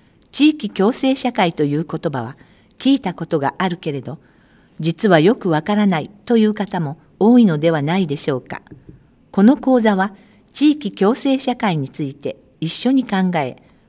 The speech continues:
分かち合う若者が一人でも増えれば嬉しいという思いで企画しました。やってみて初めて生まれる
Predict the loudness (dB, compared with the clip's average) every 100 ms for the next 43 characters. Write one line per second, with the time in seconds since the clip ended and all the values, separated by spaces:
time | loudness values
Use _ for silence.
0 | _ -2 -2 -2 -4 0 0 0 -2 0
1 | 0 0 -2 -6 -10 _ _ _ _ -6
2 | 0 2 2 2 0 0 0 0 0 -2
3 | -4 -4 -4 -6 -8 -10 _ -4 0 2
4 | 2 2 -2 -4 -8 -10 -8 -8 -6 -8
5 | -8 -8 -10 -18 -20 _ _ _ _ _
6 | _ _ _ -2 -2 -2 0 0 0 -4
7 | -4 -6 -4 -4 -2 -2 -2 -2 -4 -6